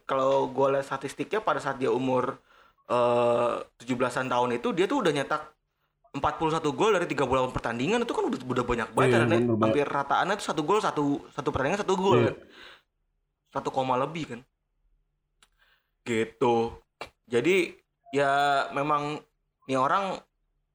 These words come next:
Speaker 1: waktu muda sangar banget lah gitu kan. Terus ya udah di Piala Dunia lima delapan Pele nyetak enam gol, perempat final lawan Wales, sem-, sem-, eh, tiga di semifinal, dua di babak final. Itu yang bikin dia jadi sensasional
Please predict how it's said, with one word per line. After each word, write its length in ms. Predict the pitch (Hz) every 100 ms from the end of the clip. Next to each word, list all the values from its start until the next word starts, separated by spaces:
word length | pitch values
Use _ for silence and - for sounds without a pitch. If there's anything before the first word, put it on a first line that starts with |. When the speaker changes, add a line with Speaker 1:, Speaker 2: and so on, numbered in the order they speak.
| _
Speaker 1:
waktu 200 | 123 120
muda 320 | 123 120 160
sangar 340 | 185 139 131 127
banget 260 | 120 113 156
lah 160 | 147 117 - _
gitu 160 | _
kan. 240 | - 117 123 _ _ _ _ _ _ _ _ _ _ _ _
Terus 340 | 156 180 190 190 - - -
ya 160 | 139 139
udah 180 | 208
di 540 | 240 151 139 131 127 -
Piala 240 | - 127
Dunia 160 | 127 127
lima 240 | 123 123
delapan 400 | 117 117 170 185
Pele 260 | 151 139 160
nyetak 380 | 147 135 135 123
enam 240 | 117 107
gol, 640 | 117 147 165 170 175 175 165 - _
perempat 260 | 120 113
final 220 | 120 123 131
lawan 240 | 123 120
Wales, 480 | 117 110 131 156 156
sem-, 240 | - 113
sem-, 180 | - 113
eh, 460 | 113 110 110 110 110 -
tiga 220 | 120 120
di 160 | 117
semifinal, 840 | 110 113 113 120 123 147 156 151 - - -
dua 220 | 117 120
di 80 | 131
babak 240 | 113 107
final. 400 | - 131 127 117
Itu 160 | 110 170
yang 100 | 147
bikin 300 | 120 - 147
dia 80 | 147
jadi 160 | 147
sensasional 680 | 143 123 117 135 143 156 135